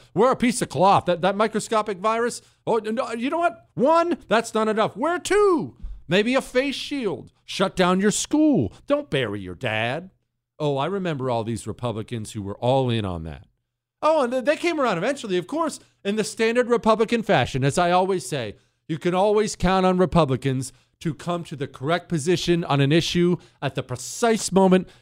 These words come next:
it ceases doing any meaningful good. That's what they did, time after time after time after time again. But I think, uh, you know what, you can send me these stories. If you have 'em, send 'em to me.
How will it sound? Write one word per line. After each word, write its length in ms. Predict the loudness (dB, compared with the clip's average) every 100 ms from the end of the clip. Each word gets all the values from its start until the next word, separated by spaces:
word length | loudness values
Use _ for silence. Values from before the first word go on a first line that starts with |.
| 0
it 160 | 0
ceases 640 | 0 -2 2 2 2 -2 2
doing 340 | 2 2 2
any 240 | 2 2
meaningful 500 | 2 -2 -2 -6 -8
good. 300 | -8 -8 -10 _ _ _ _ _ _ -12
That's 160 | -8
what 140 | -4 0
they 100 | 0
did, 240 | 0 -4 -8 _ _
time 400 | -2 2 2 0
after 220 | -4 -8 -10
time 420 | -6 -2 -2 -4
after 160 | -8
time 500 | -10 -4 -2 -2 -4
after 180 | -6 -10
time 340 | -8 -4 -4 -4
again. 300 | -6 -10 -12 _ _ _ _ _ _ _ _ _ -4
But 140 | -2
I 200 | 0 -2
think, 220 | -2 -6
uh, 60 | -10
you 300 | -14 -6 -2
know 80 | -2
what, 80 |
you 120 | -2 -6
can 160 | -6
send 240 | -2 0 2
me 80 |
these 200 | 0 -2
stories. 520 | -2 -4 -4 -6 -10 -18 _ _ _ _ _ _ _ _ 0
If 60 |
you 100 | 4
have 240 | 6 4 4
'em, 140 | 0
send 260 | 0 2 2
'em 120 | 0
to 40 |
me. 180 | -2 -8